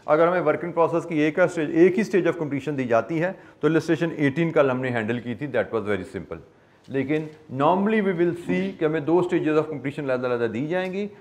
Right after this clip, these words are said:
जब वो दी जाएंगी तो हम इस तरह स्टेटमेंट में इक्विवेलेंट यूनिट्स डिटरमाइन करते हैं। तो जनाब, यहाँ से आप इक्विवेलेंट यूनिट्स बनाएं ज़रा। फिनिश गुड्स सेवन थाउजेंड यूनिट्स का इनमें मटेरियल लगा है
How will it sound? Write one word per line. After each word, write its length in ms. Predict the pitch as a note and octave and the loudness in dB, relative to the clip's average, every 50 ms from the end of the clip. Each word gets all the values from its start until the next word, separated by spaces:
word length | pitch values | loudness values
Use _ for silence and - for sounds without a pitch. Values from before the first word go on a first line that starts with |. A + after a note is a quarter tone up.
| - _ - | -20 _ -6
जब 100 | C3 B2+ | -2 0
वो 120 | D3 F#3 F#3 | 2 2 2
दी 140 | F3 G3+ F#3 | 2 2 2
जाएंगी 340 | G3 G3+ G3+ G#3 F#3+ G3+ | 2 2 2 0 -2 -4
तो 100 | G3 G3 | -4 -2
हम 120 | F3+ F3+ F3+ | -4 -4 -4
इस 140 | E3+ F3+ - | -8 -6 -2
तरह 120 | E3 E3 | -2 -2
स्टेटमेंट 500 | D#3 - E3 D3+ C#3 D3 D3+ D3 D3+ D3 | -2 -2 -4 -4 -4 -2 -4 -4 -4 -2
में 240 | C#3+ D3+ E3 E3+ E3+ - - - | -2 -2 -2 -4 -8 -12 -12 -8
इक्विवेलेंट 440 | D3+ C#3+ C#3+ - C3+ C#3+ C#3+ C#3 A#2+ | -8 -8 -6 -4 -2 -2 -2 -2 -2
यूनिट्स 280 | B2 B2+ C3+ C3+ C3+ - | -2 -2 -2 -4 -4 -8
डिटरमाइन 420 | A2+ A2+ - A#2 A2 G#2+ G#2 G2 | -10 -4 -2 -2 -2 -2 -4 -4
करते 280 | F2+ G2 F2 - - F2 | -4 -6 -6 -6 -10 -12
हैं। 180 | F2 F2 D#2 - - _ _ _ _ _ _ _ _ | -12 -12 -14 -16 -20 _ _ _ _ _ _ _ _
तो 60 | D#3+ D#3 | -2 0
जनाब, 280 | D#3 F3 F#3+ F#3+ E3+ | 4 6 6 6 6
यहाँ 160 | F3 F3+ G3+ | 4 2 4
से 100 | F#3 F#3+ | 4 2
आप 80 | G3+ G3 | 0 0
इक्विवेलेंट 440 | F#3 F3 - - G#3 G#3 G#3+ G3+ F3 | 0 -4 0 0 2 2 2 2 2
यूनिट्स 240 | F#3 G3+ G#3+ - F3 | 2 2 0 0 2
बनाएं 280 | G3 G3+ G3+ G#3 G#3+ G#3 | 2 2 4 4 2 4
ज़रा। 180 | G3 E3 B2 G#2+ - - - - - - _ _ _ - - - - _ _ _ _ _ _ - - - _ _ _ _ _ | 4 4 4 4 2 -8 -18 -20 -20 -20 _ _ _ -20 -20 -20 -20 _ _ _ _ _ _ -20 -20 -20 _ _ _ _ _
फिनिश 300 | - F#3+ G#3 A#3+ A3 - - | 4 6 6 6 6 4 6
गुड्स 340 | A#3+ B3 A#3+ B3 - - - - - _ _ _ _ _ _ _ _ _ _ _ _ _ _ _ _ _ _ _ _ _ - - - - - - | 6 6 6 6 0 -10 -16 -20 -20 _ _ _ _ _ _ _ _ _ _ _ _ _ _ _ _ _ _ _ _ _ -20 -20 -20 -20 -6 4
सेवन 300 | C#3+ D3+ E3+ F#3+ G#3+ G#3+ | 6 8 8 8 6 6
थाउजेंड 560 | F3 G#3 G#3+ A3 A3 G#3 A3 A3+ A3 G#3+ G3 E3+ - - - - - - _ _ _ _ _ _ - | 8 10 10 10 10 10 6 6 6 4 0 -4 -8 -14 -20 -20 -20 -20 _ _ _ _ _ _ -2
यूनिट्स 340 | D#3 F#3+ G3+ A3 G#3+ - - | 0 4 4 4 2 2 4
का 180 | - A3 G3+ - - | 6 6 6 6 4
इनमें 220 | F#3+ F#3+ G3 G3+ G3 | -2 0 2 0 2
मटेरियल 380 | F3 D#3+ C#3+ D#3 D3+ D#3+ F#3 G3+ | 0 0 -2 -2 2 2 4 4
लगा 240 | G3+ G3+ G3 G#3+ G#3+ | 6 6 8 8 8
है 340 | G3+ G#3+ A3 G3 D#3 C3 | 10 8 8 6 4 0